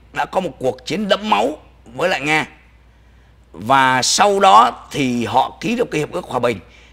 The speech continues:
Nhưng mà Phần Lan mất chín phần trăm cái số đất của mình ở vùng này đây, sát vùng này đây. Ngày trước đó nữa đó,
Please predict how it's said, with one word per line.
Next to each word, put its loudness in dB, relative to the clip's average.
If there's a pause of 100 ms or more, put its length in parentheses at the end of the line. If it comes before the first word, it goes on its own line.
Nhưng -2
mà 2
Phần -2
Lan 2
mất -2
chín 0
phần 0
trăm 0
cái -12
số -4
đất 0
của -10
mình -6
ở -10
vùng -10
này -8
đây, -4
sát -6
vùng -10
này -6
đây. -4 (1300)
Ngày 0
trước 4
đó 4
nữa 6
đó, 6